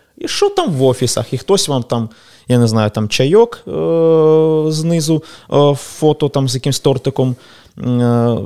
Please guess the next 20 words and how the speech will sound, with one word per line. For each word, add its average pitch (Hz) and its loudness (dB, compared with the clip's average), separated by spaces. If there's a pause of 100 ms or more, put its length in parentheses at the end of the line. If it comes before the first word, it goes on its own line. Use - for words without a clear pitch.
(140)
під 127 -2
дописом 127 0
викладує. 123 0
І 139 -2
ви 196 2
так, 143 -2
знаєте, 156 0
легесенько 131 2
їх 127 -2
так, - -6 (340)
можна 196 2
це 190 -2
назвати 123 0
тролінгом? 101 -2
Це, - -6 (200)
чи - -2
це 180 2
несвідомий 156 2
такий 120 -4
тролінг, 107 0